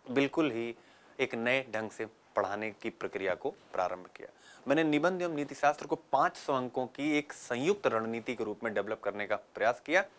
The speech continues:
जो अत्यंत ही सराहा गया। आप सबका मैं इस बात के लिए आभारी हूँ। और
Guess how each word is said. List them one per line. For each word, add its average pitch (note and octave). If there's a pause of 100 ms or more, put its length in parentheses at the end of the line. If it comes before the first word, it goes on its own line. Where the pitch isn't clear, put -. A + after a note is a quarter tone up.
(220)
जो A2+
अत्यंत A2
ही B2 (300)
सराहा F2+
गया। - (580)
आप G#2+
सबका G2+
मैं F#2+ (280)
इस B2
बात G2
के -
लिए F2+
आभारी -
हूँ। D#2 (1000)
और G#2